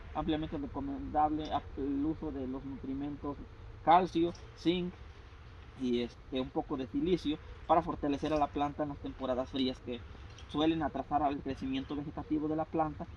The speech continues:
y algunas ocasiones llegan a, a dar unos tonos tirándole al púrpura y nos pueden confun-, llegar a causar confusión con algunas deficiencias. Ya una vez resuelto lo del clima frío, esos productos pues ya no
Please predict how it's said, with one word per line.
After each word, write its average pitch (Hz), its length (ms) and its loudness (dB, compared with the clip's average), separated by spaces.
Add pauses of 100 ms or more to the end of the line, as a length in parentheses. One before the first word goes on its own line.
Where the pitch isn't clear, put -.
(180)
y 147 80 6
algunas 165 380 4
ocasiones 160 600 -2
llegan 156 280 -2
a, 135 100 -4 (300)
a 139 100 4
dar 147 160 10
unos 180 200 2 (120)
tonos 147 300 0 (280)
tirándole 147 460 4
al 131 100 2
púrpura 160 520 4 (240)
y 147 80 4
nos 139 120 2
pueden 156 300 0
confun-, 131 360 -2 (420)
llegar 143 240 2
a 147 40 0
causar 139 300 -4
confusión 139 540 -4
con 131 180 -6
algunas 127 300 -4
deficiencias. 170 600 -2 (1400)
Ya 190 120 8
una 220 200 4
vez 202 140 2
resuelto 170 540 0
lo 135 160 -2
del 131 180 -2 (120)
clima 165 260 2
frío, 160 280 2 (600)
esos 147 260 -4 (220)
productos 147 480 -4 (280)
pues 131 140 -4
ya 139 140 4
no 147 220 -2